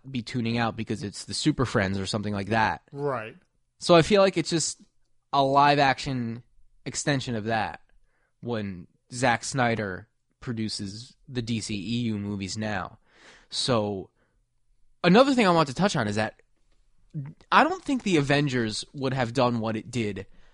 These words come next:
Speaker 1: had this trilogy not done what it did for audiences.
Speaker 2: What do you mean?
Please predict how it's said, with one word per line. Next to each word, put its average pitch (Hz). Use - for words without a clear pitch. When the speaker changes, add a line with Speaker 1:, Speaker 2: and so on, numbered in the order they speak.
Speaker 1:
had 123
this 131
trilogy 117
not 104
done 107
what 101
it 151
did 101
for -
audiences. 123
Speaker 2:
What 170
do 160
you 156
mean? 131